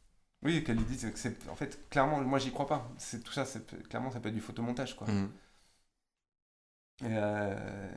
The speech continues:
Speaker 1: Et c'est tellement grossier, hein. C'est pour ça qu'elle lui dit, « Tu plaisantes ? » <laughs>
Speaker 2: Oui.
Speaker 1: Tout le monde peut faire ça, il y a des outils de, de manipulation d'image, tu fais ça en deux secondes, quoi.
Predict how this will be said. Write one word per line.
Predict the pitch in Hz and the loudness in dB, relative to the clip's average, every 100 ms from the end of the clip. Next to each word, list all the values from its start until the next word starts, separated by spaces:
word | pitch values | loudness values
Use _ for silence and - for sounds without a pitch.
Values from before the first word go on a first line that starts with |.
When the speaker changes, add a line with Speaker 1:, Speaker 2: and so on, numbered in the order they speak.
| - - - | -12 -12 -4
Speaker 1:
Et | |
c'est | 117 120 | 0 8
tellement | 151 156 | 10 10
grossier, | 139 156 170 233 | 10 6 6 6
hein. | 175 120 | 6 4
C'est | - | 0
pour | 170 | 4
ça | |
qu'elle | 240 147 | 6 6
lui | |
dit, « | 139 - | 4 2
Tu | - | 8
plaisantes ? » | 156 165 185 - - - - - - | 10 10 6 0 -12 -12 -8 -4 0
<laughs> | - 220 233 226 226 214 - 233 240 - - | 4 10 10 8 4 4 4 4 2 -2 -2
Speaker 2:
Oui. | 131 127 - | -2 -2 2
Speaker 1:
Tout | 175 | 8
le | |
monde | 175 175 | 8 8
peut | 175 | 8
faire | 202 | 8
ça, | 233 190 | 8 8
il | |
y | 127 | 6
a | |
des | 139 | 2
outils | 135 185 | -2 2
de, | 156 143 139 147 - - - - | 6 8 8 6 2 -8 -6 -2
de | |
manipulation | 131 123 - 131 127 123 | 2 2 0 -2 0 2
d'image, | 139 170 170 | 2 2 -2
tu | - | -6
fais | 123 | -4
ça | 127 | 0
en | 123 | 2
deux | 127 | 2
secondes, | 147 160 | 2 0
quoi. | - | 0